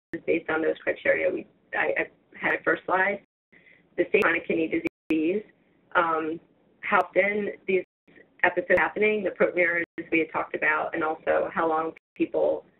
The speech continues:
have chronic kidney disease or acute kidney injury for, um, while they have their episode. And these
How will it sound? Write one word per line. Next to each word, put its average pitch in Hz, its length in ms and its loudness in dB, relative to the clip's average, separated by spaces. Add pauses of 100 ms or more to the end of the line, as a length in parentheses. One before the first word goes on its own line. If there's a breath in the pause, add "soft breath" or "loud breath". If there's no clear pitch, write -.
(120)
have 160 240 0
chronic - 300 0
kidney 160 180 -4 (200)
disease 160 520 -4
or - 80 4 (380)
acute - 280 -6
kidney 165 320 0 (260 soft breath)
injury 175 420 2
for, - 380 0 (280 soft breath)
um, 165 140 0
while 160 140 2
they 175 140 0
have 180 160 -4
their - 200 0
episode. - 520 -2 (560 soft breath)
And 170 180 2
these 175 280 0